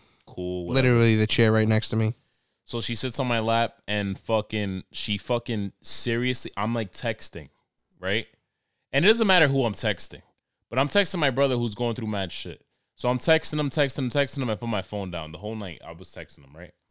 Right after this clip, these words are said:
Speaker 1: He's going through shit. He's venting to me. She picks my phone up.
Speaker 2: Hold on, hold on. Before this, though, she was telling us how her, uh, sign, whatever she was, Aries, Libra, not sure what she was.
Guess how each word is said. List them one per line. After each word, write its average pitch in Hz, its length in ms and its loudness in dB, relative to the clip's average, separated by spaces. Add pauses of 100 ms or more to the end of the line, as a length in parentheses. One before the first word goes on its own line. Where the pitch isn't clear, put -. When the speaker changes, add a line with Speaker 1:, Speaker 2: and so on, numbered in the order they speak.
(140)
Speaker 1:
He's 87 140 -14
going 104 180 -6
through 107 140 -8
shit. 101 160 -8
He's 87 140 -10
venting 85 280 -10
to - 80 -16
me. 73 160 -16 (640)
She - 320 0
picks 180 520 -2
my 214 220 2
phone 147 600 -2 (160)
up. 110 400 2
Speaker 2:
Hold 196 160 8
on, 180 140 8
hold 185 120 10
on. 156 180 8 (260)
Before 170 340 8
this, 151 160 8
though, 135 140 4
she 135 160 4
was 127 100 2
telling 143 240 6
us 131 100 2
how 123 300 2 (240)
her, 127 340 2
uh, 120 160 2
sign, 127 460 2
whatever 120 220 0
she 120 160 -4
was, 113 520 -4
Aries, 120 520 -4
Libra, 120 500 -2 (320)
not 120 180 -2
sure 120 160 -4
what 117 80 -4
she 123 120 -8
was. 120 240 -4